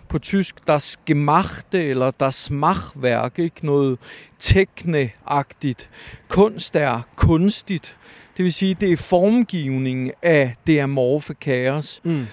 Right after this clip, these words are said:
Speaker 1: Men det er stadigvæk et forsøg på at imitere, øh, bevidsthedens virkelige måde at være i verden på.
Speaker 2: Ja.
Speaker 1: Det betyder jo ikke, at min bog ikke er redigeret, for det er den. Især Molok er redigeret otte gange, og der er rigtig meget tekst,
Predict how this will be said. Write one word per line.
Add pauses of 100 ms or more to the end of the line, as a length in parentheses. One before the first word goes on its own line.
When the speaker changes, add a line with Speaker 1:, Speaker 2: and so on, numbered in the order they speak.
(320)
Speaker 1:
Men
det
er
stadigvæk
et
forsøg
på
at
imitere, (880)
øh,
bevidsthedens
virkelige
måde
at
være
i
verden
på. (520)
Speaker 2:
Ja.
Speaker 1:
Det
betyder
jo
ikke,
at
min
bog
ikke
er
redigeret,
for
det
er
den.
Især
Molok
er
redigeret
otte
gange,
og
der
er
rigtig
meget
tekst,